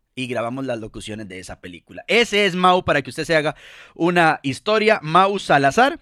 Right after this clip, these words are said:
¿verdad? Eh, de La Resortera, para que ustedes lo contacten a Mau. Así lo encuentran. Antiguamente, el engranaje, ¿verdad? En la parte de locución de Emotion Podcast. Hoy, la cabeza de La Resortera.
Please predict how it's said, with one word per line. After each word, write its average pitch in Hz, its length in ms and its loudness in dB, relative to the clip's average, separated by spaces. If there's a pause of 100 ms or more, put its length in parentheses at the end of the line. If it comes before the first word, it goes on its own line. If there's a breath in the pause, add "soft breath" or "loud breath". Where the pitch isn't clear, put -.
¿verdad? 135 480 -2 (400 soft breath)
Eh, 175 300 0
de 165 160 2
La 156 140 4
Resortera, 147 680 2
para 131 200 0
que 127 80 -6
ustedes 156 400 2
lo 160 300 4
contacten 131 760 -2
a 98 120 -2
Mau. 95 280 -2
Así 107 180 -2
lo 151 80 4
encuentran. 175 480 2 (280 loud breath)
Antiguamente, 190 920 -2 (160 soft breath)
el 165 220 2
engranaje, 156 800 0
¿verdad? 117 260 -4
En 151 60 0
la 131 100 -2
parte 151 220 -2
de 160 40 0
locución 160 460 -6
de 135 60 -4
Emotion 143 400 -4
Podcast. 180 480 -4
Hoy, 226 360 0
la 123 240 0
cabeza 147 480 -2
de 123 280 -8
La 117 180 -10
Resortera. 92 560 -18